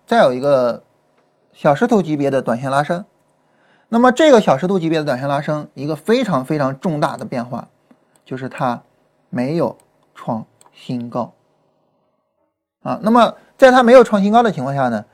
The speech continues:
市场往好了走的话呢，就是在高位走震荡；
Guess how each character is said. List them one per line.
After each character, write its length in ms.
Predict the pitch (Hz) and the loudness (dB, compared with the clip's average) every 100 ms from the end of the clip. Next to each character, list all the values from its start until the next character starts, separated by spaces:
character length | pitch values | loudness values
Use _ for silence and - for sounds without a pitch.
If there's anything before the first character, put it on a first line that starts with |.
| _ _ | _ _
市 220 | - 277 226 | -8 -2 2
场 260 | 156 160 | 4 4
往 180 | 156 165 | 6 4
好 220 | - 135 | 4 2
了 140 | 139 196 | 4 2
走 180 | 139 | 0
的 100 | 120 | -2
话 200 | 135 156 | -2 0
呢， 160 | 135 120 | 0 -2
就 100 | 139 | -4
是 80 | 156 | -2
在 140 | 147 | 0
高 180 | 143 165 | 2 2
位 140 | 170 | 2
走 180 | 135 113 | -2 -6
震 160 | 127 139 | -6 -6
荡； 220 | 156 | -6